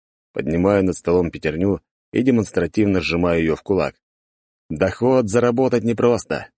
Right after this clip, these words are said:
а сохранить еще трудней. Тут без крепкой руки не обойтись».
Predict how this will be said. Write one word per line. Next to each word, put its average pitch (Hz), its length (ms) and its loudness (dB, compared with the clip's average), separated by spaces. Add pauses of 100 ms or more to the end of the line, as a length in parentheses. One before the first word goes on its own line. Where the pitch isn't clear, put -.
а 82 100 0
сохранить 101 440 -2
еще 117 240 2
трудней. 92 460 -2 (680)
Тут 139 180 4
без 135 200 0
крепкой 135 380 0
руки 135 220 2
не 127 100 4
обойтись». 113 600 -2